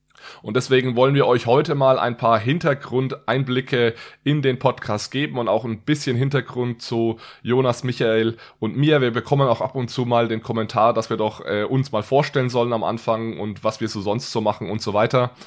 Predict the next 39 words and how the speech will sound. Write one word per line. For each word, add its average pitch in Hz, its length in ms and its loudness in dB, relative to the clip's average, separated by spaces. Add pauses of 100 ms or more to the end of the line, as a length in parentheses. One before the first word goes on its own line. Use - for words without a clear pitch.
(340)
Und 107 340 -4
das, 110 200 -4
dem 131 180 2
wollen 131 180 4
wir 117 100 2
heute 123 280 0
gerne 117 260 0
mal 110 260 0 (220)
nachkommen. 143 640 2
Es 113 120 -4
wird 123 160 -4
auch 110 280 0 (240)
ein 107 120 -10
paar, 113 480 4 (160)
ja, 110 280 2
wie 123 40 -2
gesagt, 117 280 0
Hintergrundinfos 139 760 0
zum 117 140 -4
Podcast - 600 -2
selbst 156 420 0
geben. 131 500 -2
Wir 113 100 2
reden 123 220 0
darüber, 113 340 0
was 110 160 0
so 117 80 -4
unsere, 110 400 -4 (180)
äh, 101 260 -2 (440)
Tops 143 320 0
und 117 140 -4
Flops 139 340 -2
waren 131 200 2
in 127 60 -2
den 120 100 -2
letzten 120 280 -4
Jahren, 110 240 0
unsere 110 220 -4
Lieblingsepisoden 107 1000 -4